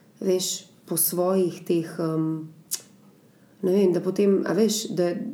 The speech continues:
da, da res ne moreš biti več ti ali kaj, ali pa da, da, da je, da je posesivno, da je, em, ne vem, kar logično, da nimaš svojega življenja,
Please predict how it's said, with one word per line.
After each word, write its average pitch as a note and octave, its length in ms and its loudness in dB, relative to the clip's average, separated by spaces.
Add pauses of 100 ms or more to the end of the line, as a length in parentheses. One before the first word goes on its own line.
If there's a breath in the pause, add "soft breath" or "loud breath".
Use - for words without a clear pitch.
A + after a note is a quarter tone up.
(380)
da, F3+ 300 0
da F#3 160 0
res B3 220 2
ne G#3+ 80 4
moreš G#3+ 260 4
biti F#3+ 180 -4
več F#3+ 220 -2
ti G#3 160 0
ali D#3 140 0
kaj, D#3+ 240 -2
ali - 120 -4
pa E3 120 -2
da, E3 180 0
da, E3+ 220 0
da D#3+ 160 0
je, F3 160 2
da E3+ 140 0
je E3+ 100 -2
posesivno, F3+ 800 2
da D#3 140 -2
je, E3 260 2 (560 loud breath)
em, E3+ 340 2 (380)
ne F#3+ 140 2
vem, F3 260 4
kar G#3 180 2
logično, E3+ 720 2
da D#3+ 180 0 (560)
nimaš G3 520 2
svojega E3 360 2
življenja, D#3+ 540 0